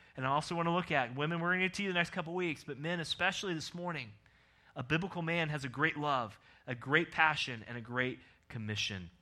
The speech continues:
Before we read John three thirty, just one verse, or kind of a launching pad today into this study, I want to remind you that getting this right is so important. What is a man? What is a woman?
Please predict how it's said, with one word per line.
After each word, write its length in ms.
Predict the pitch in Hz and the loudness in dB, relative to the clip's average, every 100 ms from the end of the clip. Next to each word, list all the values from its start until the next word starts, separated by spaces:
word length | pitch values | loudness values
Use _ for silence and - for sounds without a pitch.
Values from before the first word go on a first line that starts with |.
| - - - - - - | -20 -20 -20 -20 -20 -10
Before 320 | 127 165 165 | -6 0 2
we 120 | 170 | 4
read 240 | 160 170 151 | 4 2 2
John 240 | 151 147 | 2 2
three 180 | 156 160 | 2 -2
thirty, 320 | 160 151 143 | 0 -2 -2
just 200 | 135 - | -4 -4
one 200 | 147 151 | -2 -2
verse, 280 | 147 147 147 | 0 -2 -2
or 80 | 127 | -2
kind 160 | 151 | 0
of 60 | 139 | 0
a 100 | 135 | 0
launching 380 | 143 151 151 139 | 0 0 -2 -4
pad 300 | 143 135 135 | 0 0 -2
today 240 | 135 135 | -4 -2
into 160 | 135 135 | -2 -4
this 160 | 135 | -6
study, 340 | - - 127 123 | -8 -6 -4 -2
I 40 | |
want 160 | 127 156 | -2 -2
to 60 | |
remind 420 | 151 147 156 165 143 | -2 0 0 -2 -6
you 100 | 131 | -6
that 260 | 131 131 | -8 -6
getting 340 | 156 175 185 175 | -2 0 0 -2
this 220 | 160 160 | -4 0
right 200 | 151 143 | 0 0
is 100 | - | -2
so 180 | 151 139 | -2 -2
important. 420 | 123 143 123 131 | -6 -8 -6 -4
What 120 | 165 | -4
is 80 | 160 | -2
a 40 | |
man? 280 | 165 165 151 | 0 2 2
What 100 | 151 | 0
is 80 | 139 | -2
a 40 | |
woman? 400 | 139 143 139 110 | -4 -4 -4 -6